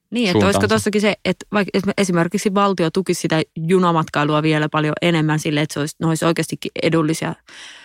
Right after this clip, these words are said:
Speaker 1: tosi edullisia ne liput
Speaker 2: Onhan
Speaker 1: versus,
Speaker 2: ne nyt,
Speaker 1: että
Speaker 2: onhan ne tipahtanut hinnat
Speaker 1: on ne,
Speaker 2: onneksi.
Speaker 1: on ne tipahtanut, mut sitten just siis se, että versus sitten, että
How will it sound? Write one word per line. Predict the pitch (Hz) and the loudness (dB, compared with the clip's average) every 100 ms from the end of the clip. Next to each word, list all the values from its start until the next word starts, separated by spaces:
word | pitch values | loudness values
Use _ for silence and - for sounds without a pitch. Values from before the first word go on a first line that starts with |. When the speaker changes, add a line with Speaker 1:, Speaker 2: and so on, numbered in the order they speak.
| - | -6
Speaker 1:
tosi | - 170 175 | -2 2 2
edullisia | 165 156 151 156 | 2 0 0 -2
ne | 156 | 0
liput | 160 - 156 - | 0 0 -4 -4
Speaker 2:
Onhan | - _ 185 | -14 _ 0
Speaker 1:
versus, | 180 135 | 2 2
Speaker 2:
ne | 151 | 2
nyt, | 147 | 2
Speaker 1:
että | 175 - | 0 -2
Speaker 2:
onhan | 127 131 | -2 0
ne | 139 | 0
tipahtanut | 143 117 107 98 101 | 0 -2 -2 -2 0
hinnat | 185 | 2
Speaker 1:
on | 196 | 2
ne, | 226 | 2
Speaker 2:
onneksi. | 202 196 202 | 2 2 2
Speaker 1:
on | |
ne | 220 | 2
tipahtanut, | 214 180 180 - 170 165 | 0 -2 -2 -2 -4 -4
mut | 165 180 | -2 0
sitten | 196 - 185 | 0 0 0
just | 175 - | 0 -2
siis | 180 - | -4 0
se, | 160 | 0
että | - 160 185 | 0 -2 0
versus | 175 165 165 | 0 0 -2
sitten, | 160 - | -4 -2
että | 156 165 | -2 -2